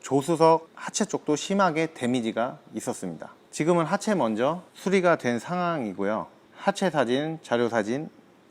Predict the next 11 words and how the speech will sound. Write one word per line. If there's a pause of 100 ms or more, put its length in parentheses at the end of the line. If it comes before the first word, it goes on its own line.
(120)
올라갑니다. (280)
하체
사고로
인해 (540)
쇼바가
부러졌고 (640)
너클, (220)
로어암, (580)
그리고
등속
조인트,